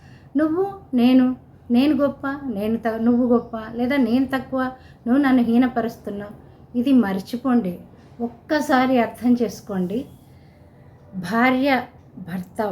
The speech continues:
ఒకటే అయినప్పుడు, వాళ్ళిద్దరూ కలిసి నడిచే జీవితం ఒకటే అయినప్పుడు, నువ్వు నేను అనే ప్రశ్నలు వదిలేసినప్పుడు మాత్రమే జీవితం చాలా ఆనందంగా ఉంటుంది.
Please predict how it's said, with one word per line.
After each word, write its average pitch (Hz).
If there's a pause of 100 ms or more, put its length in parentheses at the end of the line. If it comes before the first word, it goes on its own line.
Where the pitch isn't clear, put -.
(120)
ఒకటే 233
అయినప్పుడు, 165 (720)
వాళ్ళిద్దరూ 247 (100)
కలిసి 226
నడిచే 220 (160)
జీవితం 240
ఒకటే 196
అయినప్పుడు, 165 (640)
నువ్వు 220
నేను 269
అనే 226
ప్రశ్నలు 202
వదిలేసినప్పుడు 208 (120)
మాత్రమే 196 (520)
జీవితం 208 (120)
చాలా 185 (120)
ఆనందంగా 196
ఉంటుంది. 151